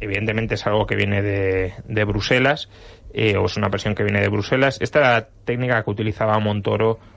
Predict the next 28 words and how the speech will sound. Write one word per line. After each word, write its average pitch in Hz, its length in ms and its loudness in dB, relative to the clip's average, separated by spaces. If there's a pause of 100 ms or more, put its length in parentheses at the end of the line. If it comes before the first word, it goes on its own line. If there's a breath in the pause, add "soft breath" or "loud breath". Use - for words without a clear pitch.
para 104 180 2
cumplir 110 260 -2
con 104 300 0
el 101 120 0
objetivo 104 380 -2
de 107 80 2
déficit, 110 340 0
o 107 40 0
al 104 80 0
menos 107 180 0
no 110 80 0
alejarse 107 400 -2
demasiado, 110 580 0 (300 loud breath)
allá 127 300 2
por 127 260 2
septiembre-octubre 120 720 -2
de 104 80 0
cada 101 240 0
año, 92 180 -6
¿no? 123 120 -4
Hasta 107 160 -8
septiembre-octubre 113 840 0 (160 loud breath)
el 107 160 0
gasto 113 240 0
se 117 120 0
disparaba, 131 680 2
estaba 107 240 0
disparado, 139 560 0